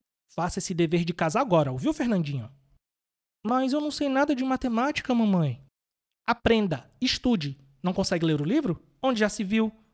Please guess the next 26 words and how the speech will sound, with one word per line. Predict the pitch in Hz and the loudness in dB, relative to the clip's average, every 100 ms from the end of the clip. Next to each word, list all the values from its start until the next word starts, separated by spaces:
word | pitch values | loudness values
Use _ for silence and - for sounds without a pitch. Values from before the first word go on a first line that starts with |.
| - | -6
No | 156 | 0
meu | 156 | 0
tempo, | 151 165 - - | 0 -4 -4 -2
a | 190 | -2
gente | 220 226 | -2 -6
não | 277 | -6
tinha | 277 | -6
internet | 262 214 220 240 | -4 -2 -2 -2
e | |
aprendia | 240 208 196 190 | -2 0 0 2
tudo | 320 | 2
com | 330 349 | 2 2
os | |
livros. | 220 147 123 - - _ _ _ _ _ _ - | 2 0 -4 -14 -20 _ _ _ _ _ _ -8
Mas | 208 233 240 | -2 -2 0
eu | 240 | -2
perdi | 240 240 214 | 0 -2 -2
meu | 240 247 | 0 2
livro. | 196 220 226 160 123 _ _ _ _ - | 2 2 0 -2 -4 _ _ _ _ 2
Procure! | 254 294 - 262 294 262 180 123 - _ _ | 4 4 2 4 4 6 2 0 -10 _ _
Não | - 240 | -4 -2
é | 202 | -2
possível. | - - - 151 139 | -2 -4 -4 -4 -6
Que | 135 - | -6 -2
menino | 370 294 339 359 | 0 0 0 0
bagunceiro! | 240 233 202 - 233 302 208 | -2 -2 -2 -2 0 0 -2